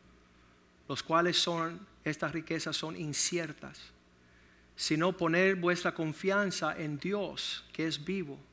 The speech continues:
que nos da todas las cosas en medida de abundancia para que las disfrutemos. La diferencia es el hombre que dice, "Es mejor que tú puedas administrar lo que Dios te ha dado y que no las cosas te poseen a ti".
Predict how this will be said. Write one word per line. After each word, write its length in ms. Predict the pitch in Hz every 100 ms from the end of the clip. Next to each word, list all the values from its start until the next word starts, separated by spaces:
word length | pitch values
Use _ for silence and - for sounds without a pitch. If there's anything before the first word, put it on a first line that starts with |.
| - -
que 140 | - 147
nos 160 | 143
da 140 | 170 175
todas 380 | - 170 190
las 160 | 202 180
cosas 640 | - 165 156 160 156 - - - - - - - -
en 200 | 156 151
medida 540 | 147 147 196 202 202
de 100 | 175
abundancia 800 | 156 151 151 165 180 165 - 139
para 340 | 131 147 147 139
que 160 | 151
las 220 | 143 139
disfrutemos. 800 | 143 135 147 143 147 135 131 - - _ - - - - - - - - - - -
La 60 |
diferencia 520 | 151 147 165 196 196 202
es 120 | 196
el 100 | 180
hombre 240 | 190 196
que 120 | 185
dice, 440 | 170 202 - 202 190 - - -
"Es 220 | 170 185
mejor 720 | 196 185 - 196 202 208 202 185 - - - - - _ - _ _ _ _ - _
que 160 | - 160
tú 560 | 160 190 202 208 214 214
puedas 640 | 175 180 190 185 180 - -
administrar 800 | 160 147 156 151 - 170 175
lo 120 | 180 170
que 100 | 151
Dios 240 | 165 170
te 60 | 170
ha 60 |
dado 320 | 170 170 151
y 60 | 143
que 160 | - 139
no 180 | 156
las 120 | 175 170
cosas 380 | 165 151 151
te 100 | -
poseen 800 | 151 143 - - 180 175 151 139
a 100 | 139
ti". 240 | 135 135